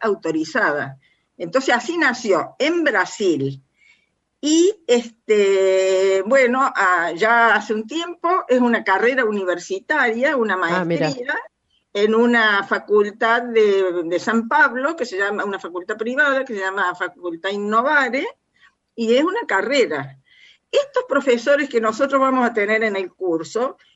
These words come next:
Speaker 1: son la primera promoción de Sami Stork. Son los que se formaron en, al comienzo de toda, en esta, en esta
Speaker 2: Bien. Y,
Speaker 1: mirada
Speaker 2: y
Speaker 1: de, de derecho.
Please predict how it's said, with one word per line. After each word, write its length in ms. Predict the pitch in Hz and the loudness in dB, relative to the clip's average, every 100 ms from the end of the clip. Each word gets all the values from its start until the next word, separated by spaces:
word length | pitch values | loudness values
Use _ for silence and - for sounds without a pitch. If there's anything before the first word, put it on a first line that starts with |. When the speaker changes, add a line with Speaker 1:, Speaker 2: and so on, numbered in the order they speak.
| _ | _
Speaker 1:
son 400 | - - 349 381 | -12 0 0 2
la 220 | 330 277 220 | 0 -2 -2
primera 640 | 277 285 320 392 403 - | 0 0 0 2 0 0
promoción 800 | 285 262 247 240 233 277 294 339 | 0 2 2 2 0 0 0 -2
de 80 | 320 | -2
Sami 300 | 277 254 240 | 0 0 0
Stork. 460 | 233 - 131 120 _ _ | -4 -4 -4 -4 _ _
Son 280 | - 262 254 | -10 -6 -4
los 100 | 254 | -4
que 140 | 226 | -4
se 120 | 220 | -6
formaron 680 | 208 208 202 233 277 302 285 | -4 -2 0 2 2 0 -4
en, 260 | - 202 - _ | -8 -10 -10 _
al 320 | 190 190 175 | -2 -2 -2
comienzo 580 | - 202 254 320 349 330 | -2 0 0 -2 -4 -4
de 140 | 294 226 | -2 -2
toda, 480 | - 233 240 226 - | 0 0 0 -2 -8
en 400 | 170 170 175 190 | -12 -8 -8 -8
esta, 340 | 190 196 180 165 | -6 -4 -2 -4
en 160 | - 170 | -10 -12
esta 640 | 190 185 165 151 170 160 | -6 0 2 2 0 0
Speaker 2:
Bien. 120 | 151 156 | -4 -4
Y, 160 | 240 240 | 0 2
Speaker 1:
mirada 380 | 226 233 208 | 4 4 4
Speaker 2:
y 40 | 233 | 2
Speaker 1:
de, 200 | 180 160 | 2 -6
de 200 | 175 185 | -8 -8
derecho. 500 | 165 160 151 - | -6 -4 -4 -8